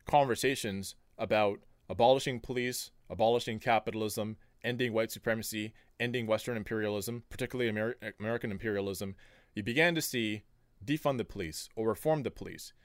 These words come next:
That's when you began to see people going on C N N to talk about feeling uncomfortable with people looking at them while they're on a first-class flight because they were the only, they were the only black person in the first-class section of that flight.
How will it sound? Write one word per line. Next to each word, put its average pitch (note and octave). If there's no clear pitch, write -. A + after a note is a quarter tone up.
That's D3
when D#3
you C3+
began A#2
to G#2+
see G#2
people B2
going B2
on D#3
C D#3+
N C#3
N A2+
to -
talk C3
about G#2
feeling C3
uncomfortable C3
with G2
people B2+
looking A#2
at F#2+
them F#2
while A2
they're A2+
on A2
a G2+
first-class G#2+
flight G2+
because G#2
they A2
were G2+
the G#2+
only, A2
they G#2
were A2
the A2+
only G#2+
black F#2+
person F#2+
in G2
the F#2
first-class F#2+
section F2+
of E2+
that D#2+
flight. F2